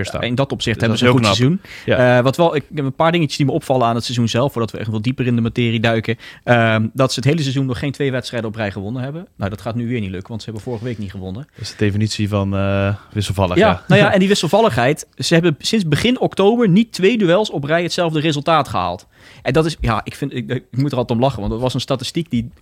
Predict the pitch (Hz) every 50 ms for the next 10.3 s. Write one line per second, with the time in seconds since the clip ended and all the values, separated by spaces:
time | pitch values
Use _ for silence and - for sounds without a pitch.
0 | - - - - 120 123 - 123 117 135 160 147 - 90 87 101 101 - - 123
1 | 123 143 127 147 151 170 165 135 98 92 104 - - 110 107 104 104 104 98 104
2 | 98 95 92 104 135 - - - - - - - - 123 120 120 104 - 113 113
3 | 107 101 98 101 95 - 101 104 113 107 104 113 113 104 - 104 104 101 98 98
4 | - 107 - - - 120 - 120 117 113 113 110 110 107 113 120 107 - 95 120
5 | 123 120 113 101 98 101 101 107 120 123 120 107 104 98 - - 113 135 101 107
6 | - 143 127 123 147 - - 156 151 131 117 107 101 101 - - - - - -
7 | 175 151 - 151 147 - 160 143 139 131 - - 147 127 131 - - 190 - -
8 | 120 101 180 175 175 165 - 180 190 - - 131 127 131 131 143 139 127 123 120
9 | 117 107 107 131 156 156 160 175 - - - - - - 139 135 - 175 156 -
10 | - - 196 175 160